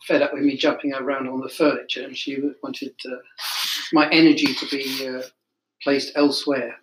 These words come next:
So that was the, the first bit of ballet. That was, uh, age six, age ten. I then, um, won a scholarship to the R A D.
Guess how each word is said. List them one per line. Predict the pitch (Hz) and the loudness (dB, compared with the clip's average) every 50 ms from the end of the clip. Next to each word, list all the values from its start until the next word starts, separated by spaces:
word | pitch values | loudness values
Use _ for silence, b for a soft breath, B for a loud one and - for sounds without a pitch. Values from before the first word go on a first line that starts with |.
| _ _ | _ _
So | - - 143 135 | -8 -6 -6 0
that | 131 143 147 | 0 0 0
was | 156 131 - - - | 0 -2 -2 -2 0
the, | - 147 135 - - - _ _ _ _ _ _ _ _ _ _ | 0 0 0 0 -4 -12 _ _ _ _ _ _ _ _ _ _
the | 139 - | -6 0
first | 156 147 139 - - | 2 2 2 2 2
bit | 156 139 143 | 2 2 2
of | 135 - | 0 -2
ballet. | - 135 127 139 143 | -2 -2 0 0 2
That | 139 139 139 | 2 2 0
was, | 139 - - - - - | -2 -6 -6 -8 -6 -6
uh, | 139 131 127 127 123 - - 139 | -6 -6 -6 -6 -8 -8 -8 -8
age | 131 123 123 - | -8 -6 -6 -6
six, | - - - 180 202 208 202 202 - - - - - - - - | -4 -4 -2 2 4 4 4 2 -2 -6 -6 -6 -6 -6 -4 0
age | 151 147 147 147 - - - | 2 2 2 0 -4 -8 -8
ten. | - - 170 180 185 185 185 185 190 196 190 - _ _ _ _ _ _ _ _ - | -6 -2 0 4 6 6 6 6 4 2 -4 -8 _ _ _ _ _ _ _ _ -2
I | 143 147 | 0 0
then, | 147 151 151 151 151 147 147 147 147 147 143 147 143 - - 135 | 2 4 4 4 6 8 10 10 10 10 8 6 2 -2 -10 -10
um, | 135 135 135 135 135 135 135 127 131 127 131 - - _ _ _ _ | -6 -4 -4 -2 -4 -4 -4 -4 -4 -4 -6 -8 -10 _ _ _ _
won | 160 156 147 | 2 4 4
a | 143 | 4
scholarship | - - - 160 156 151 156 - 151 147 | 2 2 4 6 6 6 6 4 0 -4
to | - 151 | -2 -2
the | 143 139 135 | 0 0 2
R | 139 143 139 135 | 2 2 0 0
A | 139 135 139 | -2 -2 0
D. | 135 156 147 131 127 135 147 - _ | 2 2 4 4 2 -2 -4 -6 _